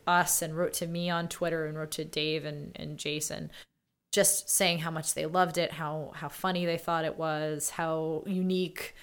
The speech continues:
And I'm like, "You know, the Thrilling Adventure Hour is, like, right over there, and they have, like, really awesome radio plays, and we're not nearly as good." And, oh gosh, thank you so much. <laughs> Um,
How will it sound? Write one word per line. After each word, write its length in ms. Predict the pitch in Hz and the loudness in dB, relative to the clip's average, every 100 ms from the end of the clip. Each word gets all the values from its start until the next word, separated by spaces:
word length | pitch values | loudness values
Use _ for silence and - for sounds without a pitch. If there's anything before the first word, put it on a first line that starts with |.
| - _ - | -20 _ -6
And 140 | 196 208 | 2 4
I'm 100 | 214 | 6
like, 460 | 214 220 - 220 | 2 0 -12 -6
"You 60 | 302 | -2
know, 180 | 330 508 | 2 4
the 80 | 415 | 4
Thrilling 420 | - 311 381 349 | 2 0 0 2
Adventure 480 | 302 240 339 - 220 | 2 2 2 4 4
Hour 380 | 185 175 175 175 | 6 8 8 6
is, 140 | 175 | 6
like, 160 | 196 233 | 2 2
right 200 | 311 320 | 6 8
over 220 | 254 233 | 8 8
there, 380 | 233 269 226 202 | 12 12 12 12
and 160 | 190 196 | 10 8
they 100 | 294 | 8
have, 380 | 262 226 233 247 - | 6 6 -4 -6 -2
like, 160 | 247 226 | 0 0
really 260 | - - 294 | 2 4 4
awesome 640 | - - 302 294 254 220 - - - - | 4 6 8 6 6 2 0 -10 -10 2
radio 320 | 302 285 247 | 4 8 6
plays, 400 | 254 277 285 220 | 10 10 10 8
and 180 | 208 208 | 2 0
we're 120 | 403 | 2
not 240 | 349 294 285 | 6 6 6
nearly 380 | 294 320 294 | 2 4 4
as 80 | 247 | 2
good." 300 | 226 330 320 | 4 8 8
And, 180 | 262 247 - - | 8 4 -2 -6
oh 220 | - - 262 | 2 2 4
gosh, 420 | 208 185 190 - | 6 6 6 2
thank 280 | - 220 202 | 2 0 0
you 100 | - | 0
so 200 | - - | 0 -2
much. 460 | 175 233 233 - - | 0 6 10 8 8
<laughs> 60 | 320 143 - 175 - - - 160 107 - _ - | 6 6 4 4 4 0 -2 -2 -4 -10 _ 4
Um, 460 | 269 220 220 214 | 10 10 10 6